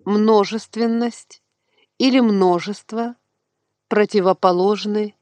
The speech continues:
единству, согласно движению нашего рассудка. Единство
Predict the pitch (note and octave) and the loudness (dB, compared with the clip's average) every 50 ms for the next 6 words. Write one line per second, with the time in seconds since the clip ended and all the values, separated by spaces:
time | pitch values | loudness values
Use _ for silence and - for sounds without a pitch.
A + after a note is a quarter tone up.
0 | _ _ _ - F#3+ D#3+ E3+ G3+ F3+ D#3 F3 F3+ E3 D#3 D#3 - - - B2+ - | _ _ _ -12 -10 -6 -6 -6 -6 -4 -4 -2 -2 -2 -4 -8 -16 -18 -16 -16
1 | - - _ _ _ _ _ _ _ _ _ _ _ - - - G#3+ F#3 F3+ G#3 | -16 -16 _ _ _ _ _ _ _ _ _ _ _ -8 0 0 2 2 4 4
2 | G#3+ G#3 G3+ - - G#3 G3 F3 F3 F#3 F#3 D#3+ F3 F#3+ F3+ F#3 F#3+ G3 G3+ G#3 | 4 4 2 -2 -2 -2 -2 -2 -2 -4 -2 -2 -2 -2 0 0 0 0 -2 -2
3 | G#3+ G3+ F#3 E3+ E3+ - - G3 E3+ F#3 F#3+ G3+ G3 - - - B3+ A#3 G3+ - | -2 0 -2 -2 -2 -4 -6 -8 -6 -6 -6 -6 -8 -10 -12 -8 -8 -8 -8 -10
4 | - - - C#3+ _ _ _ _ _ _ _ _ _ _ _ _ _ _ _ _ | -16 -20 -20 -20 _ _ _ _ _ _ _ _ _ _ _ _ _ _ _ _
5 | _ _ _ _ _ _ _ _ _ _ _ _ _ - G#3 F#3+ A3+ B3+ A#3 G3+ | _ _ _ _ _ _ _ _ _ _ _ _ _ -6 -4 0 0 0 0 2
6 | A#3+ C#4 D#4+ E4 D4+ - - - B3 C4 B3+ B3 - | 2 4 4 4 2 -2 -4 -2 0 2 2 2 0